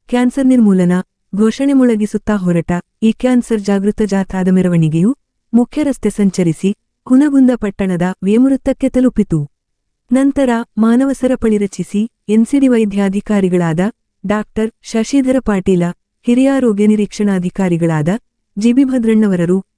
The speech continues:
ಕ್ಯಾನ್ಸರ್ ನಿರ್ಮೂಲನಾ ಪರ ಮಾತನಾಡಿ ಹಾಗೂ ನರ್ಸಿಂಗ್ ವಿದ್ಯಾರ್ಥಿಗಳು ಅಣಕು ಸಂಭಾಷಣೆಯೊಂದಿಗೆ ಜಾಗೃತಪಡಿಸುತ್ತಾ ಧೂಮಪಾನ ಮತ್ತು ಮದ್ಯಪಾನ ಸೇವನೆಯಿಂದ ವ್ಯಸನಿಗಳು ವಿವಿಧ ಹಂತಗಳ ಮಾರಕ ಕ್ಯಾನ್ಸರ್ ಕಾಯಿಲೆಗೆ ಒಳಗಾಗಿ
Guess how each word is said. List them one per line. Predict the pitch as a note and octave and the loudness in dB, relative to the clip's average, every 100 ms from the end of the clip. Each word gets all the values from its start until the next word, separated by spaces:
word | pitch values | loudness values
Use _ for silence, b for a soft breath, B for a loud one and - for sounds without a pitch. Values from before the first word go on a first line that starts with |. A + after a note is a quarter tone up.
| _ _ | _ _
ಕ್ಯಾನ್ಸರ್ | A#3+ A#3+ B3 C#4 | -2 0 0 2
ನಿರ್ಮೂಲನಾ | C4 A#3+ A3 G#3+ G#3 | 2 4 4 2 0
ಪರ | G3+ G3+ | -2 0
ಮಾತನಾಡಿ | F#3+ F#3 F3+ F#3 D#3 D#3+ F#3+ _ _ _ | 0 0 0 0 0 -2 -4 _ _ _
ಹಾಗೂ | - A#3 C4+ | -4 0 2
ನರ್ಸಿಂಗ್ | C#4+ B3+ A#3 | 0 2 2
ವಿದ್ಯಾರ್ಥಿಗಳು | G#3+ F#3+ F#3+ F3+ - E3+ F3 G#3+ _ _ _ | 2 2 -2 -2 -4 0 0 -2 _ _ _
ಅಣಕು | A3 B3+ C#4+ | -4 -2 -6
ಸಂಭಾಷಣೆಯೊಂದಿಗೆ | C4+ A#3+ G#3 G3+ - A3 G3+ E3+ D#3+ D#3 F#3+ - _ _ | -4 -2 0 -2 -2 0 2 2 0 0 -2 -4 _ _
ಜಾಗೃತಪಡಿಸುತ್ತಾ | G3+ A3 B3 C#4+ C#4+ B3+ G#3+ G3 F#3 - F#3 G3 _ _ - | -4 -2 0 -2 -4 -2 -2 -2 -4 -4 -4 -6 _ _ -2
ಧೂಮಪಾನ | A3 C4+ C#4+ - G3 F3 F3+ - _ _ | 0 2 0 -2 -4 -2 -4 -8 _ _
ಮತ್ತು | A#3 A3+ C#4 | -4 0 2
ಮದ್ಯಪಾನ | A#3+ F#3 A3+ A#3+ A#3 A3+ | 2 0 -2 -2 -2 -2
ಸೇವನೆಯಿಂದ | - G#3 F#3+ F3 D#3+ E3+ G3+ - _ _ | 0 0 2 2 2 0 -4 -10 _ _
ವ್ಯಸನಿಗಳು | G#3+ A3 C#4 C#4 G#3 F#3 G3 - _ - | -2 -2 0 2 2 0 -2 -8 _ -2
ವಿವಿಧ | A3+ C4+ C#4 | 2 2 2
ಹಂತಗಳ | B3 A3+ G#3+ F#3 F3+ F#3 - | 0 0 0 -2 -2 -4 -2
ಮಾರಕ | G3 G#3 C4 C#4+ | 0 0 -2 -6
ಕ್ಯಾನ್ಸರ್ | - A3+ G3+ - A3+ | -2 0 0 0 -4
ಕಾಯಿಲೆಗೆ | - G3 G3+ G3 F3+ | -2 -2 0 0 0
ಒಳಗಾಗಿ | F3+ D#3+ D#3+ D#3 G#3+ | 0 0 -4 -2 -4